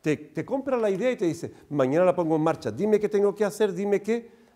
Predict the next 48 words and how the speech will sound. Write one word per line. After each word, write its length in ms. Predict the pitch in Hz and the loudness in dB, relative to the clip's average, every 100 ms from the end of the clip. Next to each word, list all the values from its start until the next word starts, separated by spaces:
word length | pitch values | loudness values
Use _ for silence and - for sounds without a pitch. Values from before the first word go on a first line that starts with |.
| _ | _
¿De 120 | - 135 | -14 -6
acuerdo? 160 | 190 | -6
Dice, 100 | 117 | -6
"Mira, 140 | 113 104 | -8 -8
un 100 | 110 | -10
poquito 220 | 120 113 | -8 -8
tranquilo, 340 | 107 104 101 | -8 -10 -10
vamos 220 | 87 135 135 | -10 -8 -8
a 60 | |
cambiar 260 | 123 120 123 | -8 -4 -4
poquito 280 | 123 110 113 | -6 -8 -8
a 20 | |
poco 180 | 127 123 | -6 -6
la 100 | 113 | -8
cultura, 460 | 143 127 180 165 | -8 -10 -4 -4
tal", 180 | - 180 180 - - _ | -4 -8 -8 -20 -20 _
pero 220 | 147 117 - | -12 -12 -14
los 140 | 127 123 | -14 -14
resultados 500 | 127 120 123 196 196 | -14 -18 -16 -18 -16
son 140 | 208 | -16
espectaculares. 680 | 185 - - 165 180 180 110 - | -16 -20 -18 -16 -12 -10 -12 -10
En 100 | 151 | -4
las 100 | 147 | -2
grandes 320 | 202 240 233 | -2 -4 -6
empresas, 480 | 208 254 254 165 - - - - _ | -6 -4 -4 -6 -8 -20 -20 -20 _
ostras, 420 | - - 127 - - | -20 -18 -18 -18 -18
para 200 | 123 113 | -18 -18
que 80 | |
funcione. 580 | 113 123 117 160 175 185 - _ _ _ _ _ - - - | -16 -16 -12 -12 -12 -12 -18 _ _ _ _ _ -20 -20 -20
Yo, 200 | 139 170 - | -4 -4 -4
en 100 | 147 | -6
una 100 | 220 | -4
de 80 | 247 | -6
las 120 | - | -8
compañías 600 | 220 196 165 185 160 120 | -10 -6 -4 -2 -4 -6
donde, 460 | 123 120 110 101 98 _ _ _ _ | -8 -8 -8 -10 -12 _ _ _ _
donde 200 | - 127 113 | -6 -4 -6
estuve 240 | - 180 | -6 -6
trabajando, 600 | 185 156 143 156 127 139 - - | -4 -6 -4 -6 -4 -8 -12 -20
fue 160 | _ 175 | _ -8
la 80 | 185 | -8
primera 360 | 190 135 170 | -8 -8 -6
en 80 | 160 | -6
España 420 | 139 - 170 151 | -8 -6 -4 -2
que 120 | 151 131 | -4 -4
lanzamos 460 | 104 - 147 143 | -6 -4 -6 -6
un 140 | 147 127 | -8 -4
programa 460 | 127 131 135 139 | -2 0 -2 -4